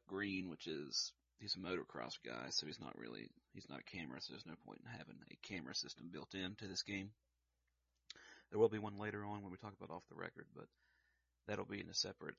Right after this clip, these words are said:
uh, podcast, so. All right, so st-, some of, some of the story here. I know last episode I kinda went really hard on the story, like, explaining everything about it, so I'll,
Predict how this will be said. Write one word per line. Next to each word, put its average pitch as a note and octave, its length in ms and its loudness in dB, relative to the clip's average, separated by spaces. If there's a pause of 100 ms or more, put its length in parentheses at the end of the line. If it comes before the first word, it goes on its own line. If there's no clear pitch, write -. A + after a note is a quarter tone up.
(100)
uh, C#2 160 -8 (120)
podcast, - 640 -6
so. - 160 0 (600)
All - 80 -2
right, - 140 -4
so G2 140 -4
st-, - 240 0
some B2 240 4
of, G#2+ 100 -2
some G#2+ 140 0
of F#2+ 60 -6
the - 60 -12
story G#2 360 0
here. G#2+ 300 2
I A2 80 2
know A2+ 180 4
last G#2+ 380 4
episode G#2 480 0 (520)
I - 80 -12
kinda G#2 160 0
went F#2+ 160 -2
really F#2+ 200 -2
hard G#2 260 2
on G2 80 -4
the F#2 80 -6
story, G2 360 -4
like, F2+ 220 -4 (200)
explaining G2 500 -6
everything F#2+ 540 -6 (580)
about G2 320 4
it, G2 160 -2
so - 180 -6
I'll, F#2+ 160 6